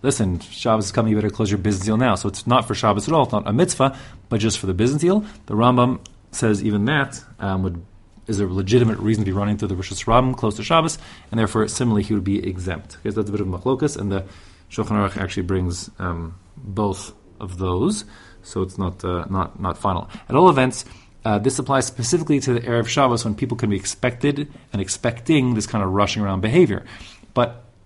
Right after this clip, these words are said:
it doesn't apply to other mitzvahs, meaning if on a Tuesday afternoon you just have some great mitzvah to do, you want, you have a levaya to rush to or something, or a wedding to rush to, and you run into someone, no, you're fully responsible 'cause you're not entitled to run on a Tuesday afternoon, even to do a mitzvah.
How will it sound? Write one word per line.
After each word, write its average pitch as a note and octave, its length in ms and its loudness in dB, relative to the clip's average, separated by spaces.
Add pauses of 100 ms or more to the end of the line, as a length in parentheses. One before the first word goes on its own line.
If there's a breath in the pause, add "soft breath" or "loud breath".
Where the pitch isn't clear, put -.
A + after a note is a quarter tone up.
(220)
it A#2 100 -4
doesn't E3+ 220 2
apply D#3+ 180 0
to - 180 -6
other C#3 180 2
mitzvahs, F#2 340 -4
meaning B2 300 2 (800 loud breath)
if C#3 140 0
on D3 80 6
a C#3+ 40 0
Tuesday F3+ 340 6
afternoon D#3 600 4
you A#2 100 0
just B2+ 300 0
have B2+ 340 0
some A2 260 0
great A2+ 220 2
mitzvah A#2+ 280 0
to A#2+ 80 -6
do, C3+ 140 2
you G2+ 140 4
want, G#2 140 -2
you G#2 120 2
have F#2 100 0
a F#2+ 40 0
levaya G2+ 420 4
to G2+ 100 -6
rush F2+ 240 -2
to - 100 -6
or F2+ 60 -4
something, G#2 340 -2
or F2 140 0
a E2+ 40 -2
wedding G2 260 0
to - 80 -4
rush F2+ 200 -2
to, F#3 220 2 (320 loud breath)
and F#2 120 -4
you F2 380 -4 (100)
run G2 200 0
into G#2+ 180 -2
someone, F3 480 2 (220 loud breath)
no, A2+ 180 4
you're G2 180 2
fully A2+ 200 0
responsible A#2 420 -2
'cause G2+ 160 0
you're G#2+ 80 0
not A2 120 2
entitled A2+ 340 -2
to A2 80 -4
run F#2+ 360 0 (400 loud breath)
on G2 60 -6
a F#2+ 40 -6
Tuesday G#2 240 2
afternoon, G#2+ 340 2
even A2 140 2
to A#2+ 60 0
do B2+ 100 4
a C#3+ 40 4
mitzvah. E3+ 320 2